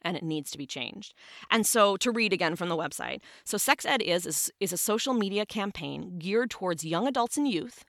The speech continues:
parents, guardians, caretakers, educators, sex educators, child advocates, and adults who mentor children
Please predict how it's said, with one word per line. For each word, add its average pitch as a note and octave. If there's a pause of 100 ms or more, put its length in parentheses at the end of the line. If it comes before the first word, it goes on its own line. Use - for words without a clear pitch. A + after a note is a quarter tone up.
(160)
parents, G#3+
guardians, G3+
caretakers, G#3
educators, A3 (280)
sex -
educators, G#3
child G#3+
advocates, F3+ (100)
and B3+
adults F#3
who A3
mentor F#3
children E3+